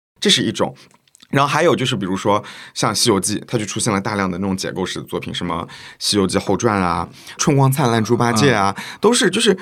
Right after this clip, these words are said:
Speaker 1: 你会发现我们没有办法用那种权威的、传统的、过去那种，那种思路去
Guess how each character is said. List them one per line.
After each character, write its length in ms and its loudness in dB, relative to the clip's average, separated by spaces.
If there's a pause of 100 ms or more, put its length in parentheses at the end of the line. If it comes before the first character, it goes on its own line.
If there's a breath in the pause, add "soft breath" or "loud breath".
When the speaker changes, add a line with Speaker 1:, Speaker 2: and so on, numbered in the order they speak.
Speaker 1:
你 80 2
会 140 6
发 120 0
现 160 2
我 80 2
们 280 2
没 80 2
有 100 6
办 160 0
法 100 -2
用 160 -2
那 80 2
种 160 -2
权 320 0
威 160 4
的、 200 2
传 260 -4
统 220 -2
的、 120 -4
过 160 0
去 140 -2
那 140 2
种， 200 0
那 80 2
种 200 -2
思 240 0
路 160 2
去 280 -4